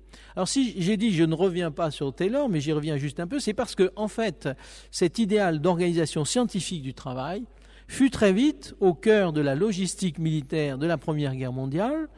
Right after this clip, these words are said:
surtout à partir de l'intervention américaine à l'automne mille neuf cent dix-sept, et ensuite, elle s'est étendue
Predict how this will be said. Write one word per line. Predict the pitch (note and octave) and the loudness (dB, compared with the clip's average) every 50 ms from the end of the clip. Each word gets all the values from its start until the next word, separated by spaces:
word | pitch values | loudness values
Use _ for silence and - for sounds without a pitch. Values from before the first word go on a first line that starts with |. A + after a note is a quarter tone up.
| - - - - - - - - - | -20 -20 -20 -20 -20 -20 -20 -18 -12
surtout | - - - C4 - - B3 B3 G3 | -8 -4 -2 -2 0 4 6 6 6
à | C#3+ | 6
partir | - D#3 C#3 - - E3 | 4 -2 -2 0 0 2
de | C#3+ | 2
l'intervention | C#3+ C#3+ B2+ - C#3 C3+ C3+ B2+ - D3+ | 2 0 -2 -2 -2 -4 -4 -4 -4 -4
américaine | C3+ C3+ C3+ C3 C3+ B2+ - D#3 D3 C#3 B2+ | -4 -2 -2 -4 -4 -4 -2 -2 -2 -2 -2
à | A#2+ | -2
l'automne | C3 C3+ B2 G#2+ D3 C3+ C3 | -2 -4 -2 0 -2 0 0
mille | C3 C3 C3 | 0 -2 -2
neuf | B2+ B2 B2 | -2 -4 -4
cent | - C3+ B2+ | -6 -6 -6
dix-sept, | B2 A#2+ A#2+ - - - D#3 G3+ A3+ - - - - - - - - - | -6 -6 -8 -8 -8 -6 -6 -6 -8 -10 -14 -20 -20 -20 -20 -20 -6 0
et | B3+ C4 | 4 6
ensuite, | A#3 F#3+ D3+ - - - G#3 C4 C#4+ - - - - - - - - - | 6 6 6 4 2 2 2 2 2 0 -4 -16 -20 -20 -20 -20 -8 -4
elle | F#3+ F#3+ F3+ D#3+ | -2 -2 0 0
s'est | - C4+ D4 - | 0 0 0 2
étendue | B3+ G#3+ - - D#3 D3 C#3+ C#3 C#3+ F3 A3 C4+ D#4+ | 0 0 0 0 0 0 2 2 2 2 2 2 0